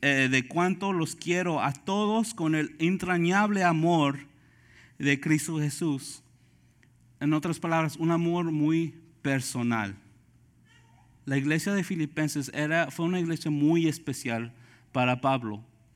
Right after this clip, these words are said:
Cu-, si leemos las otras cartas, no vas a encontrar ese lenguaje.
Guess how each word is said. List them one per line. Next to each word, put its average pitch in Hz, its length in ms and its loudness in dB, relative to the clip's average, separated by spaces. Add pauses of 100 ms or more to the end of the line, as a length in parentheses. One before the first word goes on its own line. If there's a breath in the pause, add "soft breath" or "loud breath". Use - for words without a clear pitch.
(340)
Cu-, 147 200 -2
si 160 160 -2
leemos 170 340 2
las 190 80 2
otras 190 300 -2
cartas, 170 520 -2 (600 soft breath)
no 156 240 4
vas 180 180 2
a 196 60 0
encontrar 156 420 -2
ese 151 220 -4
lenguaje. 147 720 -2